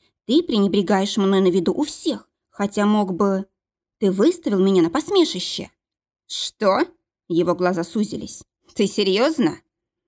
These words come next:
Над моей матерью будут смеяться. И над сестрой. А когда ей придет время выходить замуж, об этом будут болтать за ее свадебным столом.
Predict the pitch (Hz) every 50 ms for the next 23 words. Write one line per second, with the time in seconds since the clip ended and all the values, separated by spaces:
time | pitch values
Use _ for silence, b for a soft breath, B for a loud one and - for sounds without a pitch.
0 | _ - 196 190 170 196 196 190 - 190 185 170 185 277 359 - - 202 - 180
1 | 151 180 165 - - - 208 226 294 311 339 269 - - - - - _ _ _
2 | _ _ _ - 180 240 165 165 - 330 330 - - 370 339 - - - _ _
3 | _ _ _ _ _ _ - 214 - 311 320 311 285 381 381 339 254 208 - 190
4 | 190 196 196 202 196 190 208 208 202 190 170 185 - 196 185 175 180 160 - -
5 | 202 277 311 277 226 - - - _ _ _ _ _ - 202 175 202 196 - 208
6 | 202 175 202 196 185 170 165 180 175 175 - - 240 339 339 302 196 196 185 196
7 | 185 190 190 - 202 202 180 170 190 165 185 180 180 - - 233 277 285 233 165
8 | -